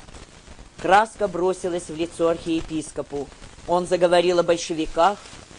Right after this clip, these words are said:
и проклятия посыпались с его бескровных старческих уст.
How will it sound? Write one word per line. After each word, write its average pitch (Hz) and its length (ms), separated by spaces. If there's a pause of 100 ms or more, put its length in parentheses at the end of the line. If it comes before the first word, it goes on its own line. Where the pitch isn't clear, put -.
(160)
и 170 80
проклятия 190 640
посыпались 185 760
с - 80
его 160 220
бескровных 160 720
старческих - 800
уст. 139 240